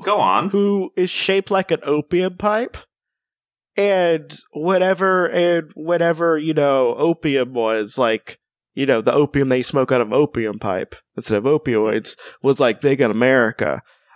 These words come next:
Speaker 2: um, especially on the East Coast, I mean, West
Speaker 1: Yeah.
Speaker 2: Coast, uh, when the people would throw the fish over,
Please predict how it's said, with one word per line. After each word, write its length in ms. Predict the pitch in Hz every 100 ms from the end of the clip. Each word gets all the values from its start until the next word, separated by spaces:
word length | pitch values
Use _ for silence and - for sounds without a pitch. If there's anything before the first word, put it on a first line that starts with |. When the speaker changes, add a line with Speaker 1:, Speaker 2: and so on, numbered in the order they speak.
| -
Speaker 2:
um, 400 | 110 101 101 - _ -
especially 640 | - - 113 - 123 110
on 180 | 107 107
the 120 | 92
East 200 | 113 117
Coast, 520 | 151 151 156 - - - -
I 60 | 131
mean, 160 | 127
West 220 | 120 131
Speaker 1:
Yeah. 40 | -
Speaker 2:
Coast, 380 | 170 175 - - - - -
uh, 380 | 131 131 120 110 - _
when 580 | 123 123 147 131 120 113 -
the 100 | -
people 540 | - 160 147 143 110 117
would 180 | 120 -
throw 240 | 143 127
the 120 | 117
fish 340 | - 151 151 127
over, 260 | 104 95